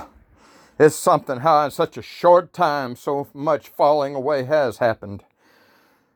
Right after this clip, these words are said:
Second Thessalonians, second chapter, "For the rebellion must come, first come."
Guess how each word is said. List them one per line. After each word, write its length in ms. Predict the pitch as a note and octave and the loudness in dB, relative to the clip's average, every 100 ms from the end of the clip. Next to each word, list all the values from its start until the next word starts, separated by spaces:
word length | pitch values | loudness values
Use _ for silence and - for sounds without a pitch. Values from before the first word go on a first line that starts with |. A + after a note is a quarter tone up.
| _ | _
Second 440 | - C#3+ D3+ C3+ | 2 2 2 0
Thessalonians, 840 | D#3 D3+ - D3 E3 D#3 D#3 D3 | 2 2 0 0 0 0 -2 -6
second 400 | - E3+ E3+ D3 | -2 -2 0 -6
chapter, 440 | - C#3+ A#2 - G#2+ | -2 -2 -2 -4 -6
"For 160 | C#3+ | -2
the 100 | C#3 | 2
rebellion 520 | D3+ A#2+ D#3+ D#3 D#3 | 2 4 2 4 2
must 360 | D#3 D#3 - - | 2 0 -2 -6
come, 260 | D#3+ D3+ C#3+ | -4 -2 -2
first 460 | - F3 - - | 2 2 2 -2
come." 420 | D#3+ C#3 C3 G#2 | 0 0 0 -6